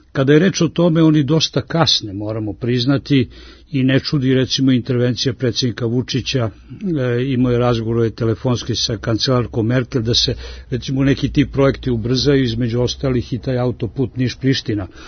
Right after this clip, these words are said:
jer bez te infrastrukture, bez tih projekata, e,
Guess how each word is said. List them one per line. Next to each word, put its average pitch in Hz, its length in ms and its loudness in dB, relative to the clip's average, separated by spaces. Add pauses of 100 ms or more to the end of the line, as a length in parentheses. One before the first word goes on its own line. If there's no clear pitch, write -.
(380)
jer 135 380 2
bez 135 360 2
te 143 120 4
infrastrukture, 139 840 2
bez 117 200 0
tih - 240 0
projekata, 131 680 0 (360)
e, 117 240 0